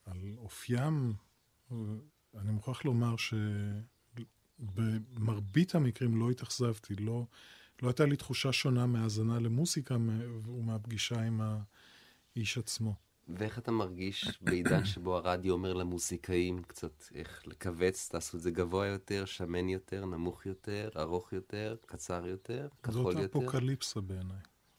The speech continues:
Speaker 1: זה, זה ממש חזון בלהות.
Speaker 2: וזה קורה.
Speaker 1: וזה קורה. זה קורה מהר מדי, והמזל הוא שהאומנים לא מוותרים בקלות רבה מדי. אחד הדברים המדאיגים הוא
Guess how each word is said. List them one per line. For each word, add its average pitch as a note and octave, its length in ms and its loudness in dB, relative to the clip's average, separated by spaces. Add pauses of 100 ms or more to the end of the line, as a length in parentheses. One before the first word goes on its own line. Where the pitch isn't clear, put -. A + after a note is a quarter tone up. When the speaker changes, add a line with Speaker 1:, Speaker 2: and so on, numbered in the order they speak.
(120)
Speaker 1:
זה, G#2+ 180 -2 (140)
זה G#2+ 160 -2
ממש A#2 720 0 (580)
חזון B2+ 800 2 (380)
בלהות. G#2+ 720 0
Speaker 2:
וזה F#2 200 -2
קורה. G2 280 -2 (380)
Speaker 1:
וזה G2 180 -2
קורה. F#2+ 280 -6 (340)
זה G#2 100 -6
קורה A2+ 300 0
מהר B2 460 2
מדי, D3 400 2 (800)
והמזל A2 500 6
הוא G3+ 120 4
שהאומנים B2+ 640 4
לא B2+ 120 6
מוותרים A#2+ 480 2
בקלות G#2+ 540 0
רבה F#2+ 360 -4
מדי. F2+ 260 -8 (1040)
אחד A#2 160 0
הדברים A#2 400 6
המדאיגים A2 640 4
הוא A2 180 6